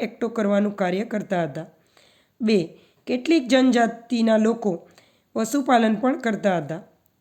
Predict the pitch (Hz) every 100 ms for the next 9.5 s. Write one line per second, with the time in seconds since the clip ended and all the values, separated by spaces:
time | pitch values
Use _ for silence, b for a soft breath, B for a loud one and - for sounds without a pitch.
0 | _ 226 214 - b b b b _ -
1 | 269 311 294 285 285 262 254 247 226 214
2 | 208 247 247 B B B B _ 226 247
3 | 285 294 254 240 226 226 247 247 208 208
4 | 220 262 254 233 233 220 208 202 156 165
5 | - b b b b b - 214 220 220
6 | 180 208 233 277 269 247 214 214 208 -
7 | 196 196 208 226 b b b b - 202
8 | 220 220 226 226 247 B B B B 202
9 | 196 233 220 214 220